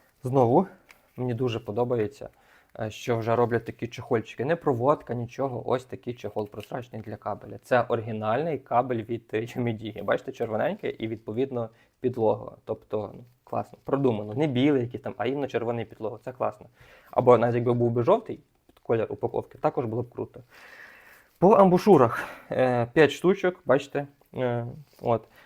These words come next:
І, відповідно, п'яті, ой, чотири штучки і п'яті в нас вже в комплекті стоїть.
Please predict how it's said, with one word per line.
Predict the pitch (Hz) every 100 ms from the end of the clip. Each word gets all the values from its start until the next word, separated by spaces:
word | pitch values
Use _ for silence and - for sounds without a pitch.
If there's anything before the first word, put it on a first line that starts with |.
| _ _
І, | 135
відповідно, | 135 120 123 131 123 110 -
п'яті, | - 123 123 127 117 113 - _
ой, | - 127
чотири | 123 123 143 120
штучки | - 165 - 127
і | 120
п'яті | 120 127 135 -
в |
нас | 117 120
вже | 113 120
в | 113 120
комплекті | 127 120 120 107 107 -
стоїть. | - 151 180 -